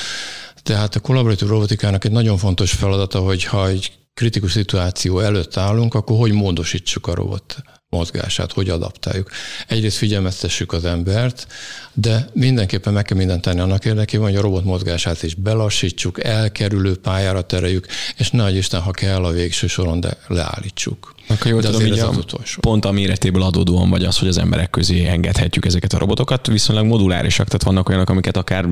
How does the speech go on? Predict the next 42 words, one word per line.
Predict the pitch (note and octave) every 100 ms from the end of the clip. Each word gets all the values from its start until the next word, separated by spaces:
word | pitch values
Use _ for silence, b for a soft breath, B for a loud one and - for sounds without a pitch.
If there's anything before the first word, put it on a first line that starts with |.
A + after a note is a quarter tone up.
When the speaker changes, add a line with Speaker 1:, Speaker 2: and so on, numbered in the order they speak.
| E2
Speaker 2:
épületen | - F2 F2 F2 F#2
belül | F2 C2+
is | D2+ -
áthelyezhetünk, | - - - - F#2+ - A#1
és | G2+
akkor | - F#2+
mondjuk, | D2 F#2
hogyha | - - - - B B B B B -
pár | G#2 G#2 - - A#2+
ilyen | F2+ F2+
kobotot | F2+ F#2+ F#2 F#2
Speaker 1:
Persze. | - A2
Speaker 2:
szerelnek, | A2 A2+ G#2+
akkor | G2 - G2
a |
többi | - F#2 F2
azért | F#2 F2 E2
tud | F#2+
dolgozni | F2 E2 G2+ F2 F2+
a |
Speaker 1:
Persze. | F#2+ F2+
Speaker 2:
háttérben. | E2 D#2+ - - - - B B B B
Ö, | - G2+ G2
miért | E2 A#2 G3+ G#3
jó | F#3
ez | E3+
az | E3+ E3 D#3+ - C#3+
emberek | D3 A2 G2 -
számára, | - F#2+ F#2 A#2 -
hogy | G2 G2+
mondjuk | - - -
ilyen | -
robotok | - - - -
vannak? | - G#2
Mert | G#2
akkor | - G#2+
azt | -
most | G#2+
már | -
tudjuk, | A2+ A2 G2+
hogy | G#2+ F#2+
a | F#2